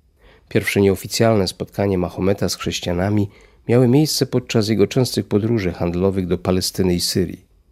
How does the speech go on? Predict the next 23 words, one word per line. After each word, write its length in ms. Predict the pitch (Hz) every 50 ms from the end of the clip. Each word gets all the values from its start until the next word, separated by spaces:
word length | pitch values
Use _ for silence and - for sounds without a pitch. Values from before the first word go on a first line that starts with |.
| _ _ _ _ _ _ _ _ _ _ _ _ _ -
Krewny 440 | - 110 117 123 107 95 87 82
pierwszej 460 | - - 87 80 80 - - 90 90 85
żony 260 | 80 95 98 101 95
proroka 460 | - - 90 90 98 98 - - 113
był 200 | 98 98 98 98
chrześcijaninem, 840 | 98 - - 101 - - - 110 107 120 123 101 82 73 71 - - _ _ _ - - - - _ _
który 200 | _ - 110 117
jako 220 | 117 107 - 113
jeden 260 | 110 120 131 139 131 113
z 80 | 101
nielicznych 540 | 113 113 113 135 143 - - - 90 90 87
już 180 | 92 87 90 98
we 100 | 90 87
wczesnej 420 | - - 117 - - 131 123 113
fazie 440 | - - 98 92 90 90 87 101 107
mistycznych 580 | 98 85 - - - 101 - - - 95 -
przeżyć 380 | - - - 104 95 92 82 82
Mahometa 600 | 87 - 85 - - 101 90 90 - - 95 95 - - _ _ _ _ _ _ _ -
uznał 320 | 131 110 117 117 110 104
je 100 | 101 98
za 160 | 92 95 -
objawienie 540 | - 98 92 95 92 82 85 82 80 80 85
Boże. 340 | 82 82 82 82 - -